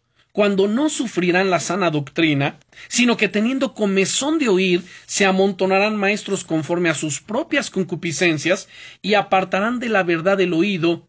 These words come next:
y se volverán a las fábulas. Pero tú sé sobrio en todo,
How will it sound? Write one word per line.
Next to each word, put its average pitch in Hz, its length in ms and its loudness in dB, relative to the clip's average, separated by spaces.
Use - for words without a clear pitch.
y 196 100 -4
se 170 140 -2
volverán 165 420 -2
a 160 60 0
las 151 200 0
fábulas. 139 600 -2
Pero 185 340 4
tú 254 160 -4
sé 233 160 -4
sobrio 220 340 -4
en 208 120 -2
todo, 208 600 -2